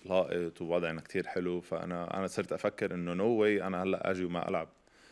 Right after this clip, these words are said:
فكان أول شي قلت له: "بدي دواء للوجع وبدي ماسك عشان ألعب بكرة."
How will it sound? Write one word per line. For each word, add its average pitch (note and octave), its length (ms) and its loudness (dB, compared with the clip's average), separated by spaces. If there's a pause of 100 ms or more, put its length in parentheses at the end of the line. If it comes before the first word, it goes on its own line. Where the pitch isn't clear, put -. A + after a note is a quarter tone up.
(280)
فكان G#2+ 600 2
أول A2+ 300 6
شي G#2+ 260 2
قلت F2 240 -2
له: F2 260 0
"بدي F2+ 560 0
دواء G2 300 4
للوجع F#2+ 520 2 (220)
وبدي F#2 320 0
ماسك F#2+ 320 -2
عشان E2+ 220 -6
ألعب E2 280 -4
بكرة." - 240 -14